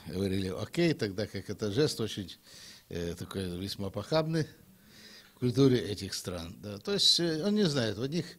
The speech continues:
странах такие обычаи, в других странах другие обычаи, никто ему не объясняет. Ему трудно, даже если он знает язык, а тем более трудно, если он плохо знает язык. Помните, что, э,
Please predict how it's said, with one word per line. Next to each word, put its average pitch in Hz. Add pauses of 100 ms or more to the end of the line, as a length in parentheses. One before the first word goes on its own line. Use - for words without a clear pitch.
(260)
странах 127
такие 170
обычаи, 139
в 104
других 127
странах 98
другие 110
обычаи, 123
никто 123
ему 135
не 107
объясняет. 139 (640)
Ему 170
трудно, 127 (360)
даже 139
если 135
он 120
знает 165
язык, 135
а 127
тем 143
более 143
трудно, 123
если 110
он 101
плохо 160
знает 139
язык. 131 (1040)
Помните, 139
что, 127
э, 123